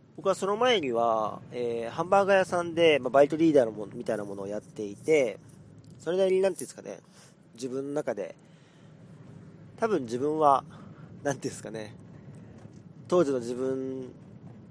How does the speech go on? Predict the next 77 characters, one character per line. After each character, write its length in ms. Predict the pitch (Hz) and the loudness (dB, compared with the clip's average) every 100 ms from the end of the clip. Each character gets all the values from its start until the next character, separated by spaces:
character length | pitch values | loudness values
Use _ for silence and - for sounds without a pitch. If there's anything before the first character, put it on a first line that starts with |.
| - - | -20 -14
に 120 | 139 | 0
対 200 | 143 135 | 4 4
し 60 | - | 2
て、 340 | 117 107 98 - - - | -4 -4 -6 -14 -20 -8
ね、 260 | 135 120 92 | -4 -4 -4
い 100 | 139 | 0
ろ 100 | 156 | 2
い 20 | |
ろ 20 | |
言 80 | 156 | 4
っ 40 | 147 | 4
て 140 | 160 | 6
や 60 | 156 | 8
り 80 | |
た 60 | 151 | 8
い 20 | |
こ 100 | 147 | 4
と 80 | 131 | 4
は 60 | 123 | 4
あ 20 | |
り 60 | |
ま 140 | 139 147 | 4 0
す 120 | - | 0
け 100 | 135 | 2
ど、 280 | 139 139 98 - - - - - - - - - - - - - - - - | 4 4 2 -8 -18 -18 -20 -20 -20 -20 -6 -6 -6 -18 -18 -18 -18 -18 4
多 120 | 269 | 8
分 200 | 208 131 | 8 6
僕 240 | 131 143 | 2 4
は 300 | 190 190 175 - - - - - | 6 6 4 0 -16 -20 -20 -14
そ 140 | - | -6
こ 120 | 170 220 | -2 0
そ 120 | 220 | 4
こ 320 | 214 202 - - - - 160 | 6 4 0 -12 -20 -10 4
頑 180 | 180 202 | 4 6
張 80 | |
れ 100 | 190 | 4
ば、 240 | 113 95 76 - - - - - - | 4 -2 -10 -16 -20 -20 -20 -20 -8
何 280 | 147 170 185 | -2 0 2
に 160 | 185 180 | 2 2
で 80 | |
も 140 | 175 170 | 0 -2
こ 360 | 156 151 143 - | -2 -2 -2 -6
う、 120 | 117 | -6
順 240 | 151 175 | -4 0
応 140 | 165 151 | 2 2
で 120 | 147 | 0
き 80 | 151 | -2
る 100 | 131 | 0
タ 160 | 135 | 2
イ 60 | 143 | 2
プ 100 | 120 | 0
な 100 | 104 | -8
ん 80 | 101 | -10
だ、 100 | 80 | -12
み 80 | |
た 100 | - | -14
い 60 | 90 | -16
な。 100 | - - - - - - - | -18 -20 -20 -20 -20 -20 -10
<laughs> 1300 | - 160 - - - - - - - - - - - | -6 -6 -6 -8 -10 -20 -20 -20 -20 -20 -20 -20 -14
自 100 | 147 | -4
分 160 | 165 175 | 0 2
は 100 | 160 | 2
す 120 | 165 | 6
ご 140 | 165 | 6
い 60 | 139 | 6
器 180 | - 220 | 6 6
用 180 | 185 | 8
な 100 | 131 | 6
人 200 | 120 139 139 | 0 -2 0
間 180 | 135 | 2
な 100 | 131 | 2
ん 80 | 123 | -2
だ、 120 | - - | -4 -10
み 80 | |
た 100 | 107 | -8
い 60 | 101 | -8
な。 180 | 104 | -8